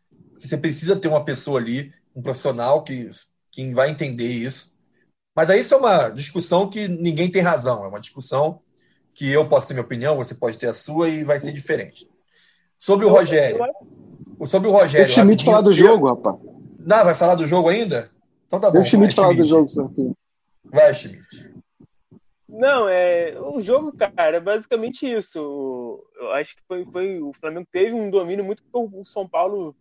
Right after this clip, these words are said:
Speaker 2: permitiu também, né? O São Paulo administrou. É, e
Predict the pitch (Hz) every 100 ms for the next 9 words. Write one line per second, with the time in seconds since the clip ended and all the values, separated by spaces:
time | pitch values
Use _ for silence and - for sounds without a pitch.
0 | _ 175 180 190 - - 185 214 190 _
1 | 143 135 156 185 139 _ _ _ _ -
2 | 147 143 151 151 - _ 131 156 _ _
3 | _ _ _ _ - 110 110 110 113 110
4 | 110 123 131